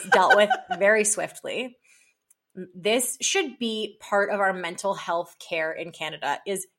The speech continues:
Speaker 1: yoga with puppies. It is fucking genius. It was the best
Speaker 2: I don't
Speaker 1: experience.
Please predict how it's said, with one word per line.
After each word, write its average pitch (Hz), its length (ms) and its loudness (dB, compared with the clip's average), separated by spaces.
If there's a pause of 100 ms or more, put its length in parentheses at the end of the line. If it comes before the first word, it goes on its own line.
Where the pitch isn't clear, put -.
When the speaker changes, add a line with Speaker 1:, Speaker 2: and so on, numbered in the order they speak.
Speaker 1:
yoga 190 340 2
with 175 160 -2
puppies. - 480 -14 (340)
It 247 100 2
is 262 240 2 (640)
fucking 262 340 -2
genius. 170 680 -6
It 190 120 -4
was 185 160 -6
the 175 160 -4 (280)
best 196 180 6
Speaker 2:
I 277 60 0
don't 196 120 2
Speaker 1:
experience. 160 920 -2